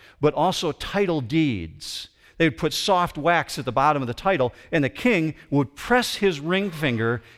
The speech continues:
into that wax, leaving his mark. In other words, meaning, "I own this. This is mine."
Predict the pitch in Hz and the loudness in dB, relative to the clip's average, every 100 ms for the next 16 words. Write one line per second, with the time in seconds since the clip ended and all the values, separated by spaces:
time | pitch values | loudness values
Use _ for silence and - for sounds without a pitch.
0 | - 214 220 202 160 151 143 139 95 104 | -2 0 2 2 2 2 0 0 0 -8
1 | - - - - _ - 135 190 175 156 | -10 -10 -10 -16 _ -2 0 2 2 2
2 | 147 117 139 208 127 123 - _ _ _ | 2 0 2 4 4 2 -8 _ _ _
3 | _ - 160 185 233 165 147 139 196 180 | _ 0 4 6 6 4 2 2 2 4
4 | 139 110 - - 160 240 294 311 320 208 | 0 -4 -12 4 8 8 8 8 6 2
5 | 120 90 - - - _ _ - 113 226 | -2 -4 -8 -8 -10 _ _ -2 6 6
6 | 240 - - 196 135 147 151 170 185 165 | 4 -6 0 0 2 2 4 4 4 2
7 | 120 98 90 87 | 0 -4 -8 -10